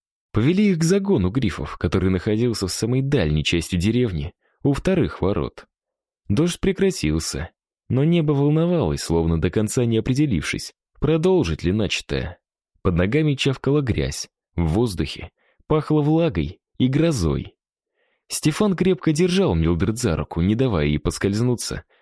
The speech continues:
на размытой дороге. Они быстро шли вперед, надеясь, что удастся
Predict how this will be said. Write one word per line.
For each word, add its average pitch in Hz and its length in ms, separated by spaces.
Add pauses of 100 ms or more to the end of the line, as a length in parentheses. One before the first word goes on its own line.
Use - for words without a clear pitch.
на 131 140
размытой 143 440
дороге. 113 600 (760)
Они 185 260
быстро 170 440
шли 156 240
вперед, 143 640
надеясь, 87 400
что - 220
удастся - 560